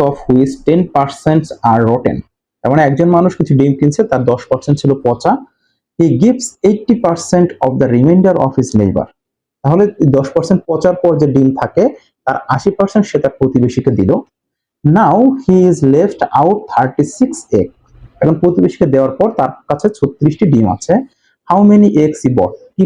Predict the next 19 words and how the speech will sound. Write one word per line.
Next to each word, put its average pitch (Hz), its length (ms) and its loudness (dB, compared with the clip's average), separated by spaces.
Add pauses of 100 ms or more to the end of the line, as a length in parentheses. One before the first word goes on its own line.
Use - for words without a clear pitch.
পরিমাণ 160 260 4 (100)
ডিম 135 220 4
সে - 80 0 (240)
ক্রয় 113 320 -2
করেছিল? - 320 -6 (420)
আমি 135 160 2
এখানে 147 180 2 (100)
বাংলাতে 151 360 0
লিখে 190 200 2
দিয়েছি 190 260 0 (420)
যে 139 120 2 (180)
এক 143 60 0 (120)
ব্যক্তি 143 280 0 (100)
কিছু 156 180 -2 (100)
ডিম 127 220 2
কিনলেন, 147 300 2 (100)
যার 135 200 0
মধ্যে 127 180 0 (100)
দশ 123 120 -2